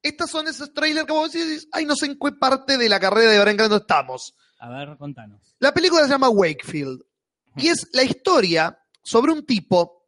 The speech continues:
Speaker 1: que un día está volviendo a la casa, tiene un ático en la casa,
Speaker 2: Ujú.
Speaker 1: y el tipo dice, "¿Qué pasaría
Speaker 2: A ver.
Speaker 1: si yo me quedo en el ático?".
Speaker 2: Eh, Bryan Cranston.
Speaker 1: Sí.
Speaker 2: Quiero que,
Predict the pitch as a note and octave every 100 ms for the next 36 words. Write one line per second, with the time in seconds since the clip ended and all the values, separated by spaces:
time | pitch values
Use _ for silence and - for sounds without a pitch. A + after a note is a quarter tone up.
0 | _ - D#4 D4+ - A3 G3 G#3 G#3+ F#3
1 | E3+ F3 D3+ - D#3+ E3+ _ _ _ _
2 | _ _ - A3+ G3+ A#3 A3 G#3 D3 F#3
3 | - C4 A#3+ F3+ D#3+ - E3+ E3+ _ C#3+
4 | B2+ A#2+ _ - - _ - C4+ C4 -
5 | D4 A#3+ B3+ G#3+ G3 F#3 _ _ _ _
6 | _ _ - - _ _ _ - C5+ -
7 | B3+ D#3+ D3+ G3 E3 F#3 - _ _ _
8 | _ _ G#2+ A#2 D3+ - C#4+ C#4+ G3+ G#3
9 | F#3 D#3+ B2+ - C3 B2+ A#2 _ _ _
10 | _ _ B2+ A#2 C#3 C3 A#2 A2 G#2+ G#2
11 | C#3+ B2+ B2 A#2